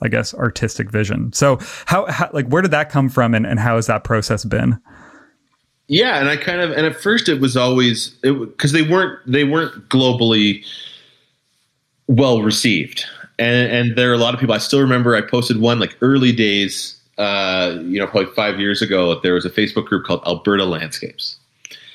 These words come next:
Speaker 2: and I remember I posted one that was, like, it was, like, a barn,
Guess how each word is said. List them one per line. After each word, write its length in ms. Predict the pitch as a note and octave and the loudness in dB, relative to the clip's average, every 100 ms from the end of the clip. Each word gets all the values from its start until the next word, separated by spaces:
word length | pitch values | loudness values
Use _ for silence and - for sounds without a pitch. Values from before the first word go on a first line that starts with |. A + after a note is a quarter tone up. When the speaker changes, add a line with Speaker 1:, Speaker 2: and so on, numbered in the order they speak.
| - _ _ - | -20 _ _ -4
Speaker 2:
and 460 | G#2+ G#2+ A2 G#2+ - | -2 0 -2 -4 -4
I 100 | A2 | -2
remember 340 | A#2 B2 C3 | 0 2 2
I 80 | G#2 | 0
posted 500 | G#2 - C#3+ - C3+ | -2 0 0 0 -2
one 220 | G2 F2+ F#2+ | 0 -2 -2
that 120 | E2+ | -2
was, 180 | F#2 F#2 | -2 0
like, 260 | E2+ D#2+ - _ | -2 -2 -8 _
it 60 | - | -6
was, 140 | - | -4
like, 120 | - | -4
a 80 | D3 _ - | -6 _ -2
barn, 760 | C#3+ C3+ C3+ C3 C3 B2+ B2 | 0 2 2 2 2 0 -2